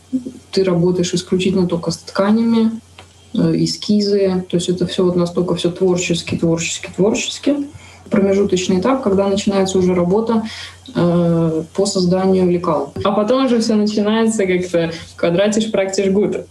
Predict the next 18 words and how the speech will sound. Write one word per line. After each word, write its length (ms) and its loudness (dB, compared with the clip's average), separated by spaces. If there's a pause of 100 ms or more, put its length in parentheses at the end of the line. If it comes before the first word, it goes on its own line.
(120)
Начинается 600 0
всё 200 -2
вот 100 0
это 180 0
высчитывание 800 0 (240)
на 140 2
бумаге 460 2
с 80 -4
карандашами, 760 0
калькуляторами 760 0
и 40 0
так 180 0
далее. 260 0
С 140 -6
линейкой 400 0
всё 160 -4
меряешь, 360 0
ходишь, 360 0